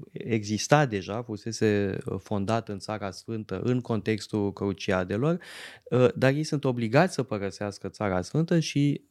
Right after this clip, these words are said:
ajungând în Europa, papa le dă alte misiuni decât, uh, cele de la început. Și dintr-un ordin contemplativ, uh, centrat pe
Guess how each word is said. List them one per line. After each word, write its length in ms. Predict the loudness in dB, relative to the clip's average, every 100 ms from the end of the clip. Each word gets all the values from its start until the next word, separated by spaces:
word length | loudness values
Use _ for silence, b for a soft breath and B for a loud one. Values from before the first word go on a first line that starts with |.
| _
ajungând 600 | -2 2 2 6 6 8
în 140 | 6
Europa, 720 | 6 6 6 4 4 2 0 -2 B B B _
papa 340 | 2 4 0
le 160 | 0 -2
dă 280 | 0 0 0
alte 360 | 0 0 0 0
misiuni 760 | 0 -2 -2 2 4 4 0 b b b b
decât, 400 | 0 2 -2 0
uh, 360 | 2 2 2 0
cele 280 | 0 2 2
de 120 | 4
la 100 | 4
început. 480 | 2 0 0 0 -2
Și 120 | -2
dintr-un 340 | -2 0 2 4
ordin 440 | 4 4 2 2
contemplativ, 1160 | 2 0 2 0 2 2 0 _ -4 -4 -6 -16 B B B B
uh, 460 | 0 2 2 2 -2
centrat 600 | 0 0 2 4 4 2 -4
pe 200 | -4